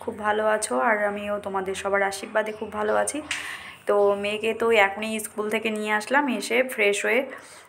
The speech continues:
তো মেয়ে যেহেতু দেখেছিল যে কালকে ওর বাবা আর কি তেঁতুল নিয়ে আসছিল, তো বলছে, "মা, কখন আচার বানাবা, কখন আচার বানাবা?" তো এখন দেখো আমি আচারের আর কি, আচার বানাতে বসে গেছি আর কি।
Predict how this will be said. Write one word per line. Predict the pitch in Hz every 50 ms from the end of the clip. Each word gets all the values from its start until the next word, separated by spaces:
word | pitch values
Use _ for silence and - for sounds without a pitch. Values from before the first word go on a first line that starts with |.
| - - _ _ - 101 -
তো | 101 101 101 101 101
মেয়ে | - - 107 - 214
যেহেতু | 208 220 226 226 226 226
দেখেছিল | 220 208 208 214 220 214 220 214 214 220 220
যে | 214 208
কালকে | 214 214 214 208 202 208 220
ওর | 214 214
বাবা | 202 202 202 202 202
আর | 202 202 202
কি | 202 220
তেঁতুল | - 220 202 202 - 202 208
নিয়ে | 202 208 208
আসছিল, | 202 202 - - - 220 214 226 269 - - - - - - - - -
তো | 214 202
বলছে, | 202 214 214 214 220
"মা, | 208 202 202 214 208
কখন | - 190 185 214 214 220
আচার | 214 202 196 - 214 202
বানাবা, | 208 208 208 208 208 214 208 -
কখন | 196 196 - 208 208
আচার | 202 196 - 208 208
বানাবা?" | 202 202 196 202 202 208 233 285 - - - - - - - - - _
তো | - 202 196
এখন | 185 180 185 180 - 202 196
দেখো | 196 202 202 247 277 - - - - - - - - - - - - - - - - - - -
আমি | 208 196 196 208 233 285 392 - - - - - - - - - - - -
আচারের | - 202 196 196 - 196 196 202 220 220 208
আর | 196 185 185
কি, | - 196 196 196 196 185 175 - - - - - - - - - - - - - - - -
আচার | - 202 214 - 233 233
বানাতে | 214 220 208 214 208 214 240
বসে | 208 202 220 220 202
গেছি | 175 165 - - - 160
আর | 165 - - -
কি। | 135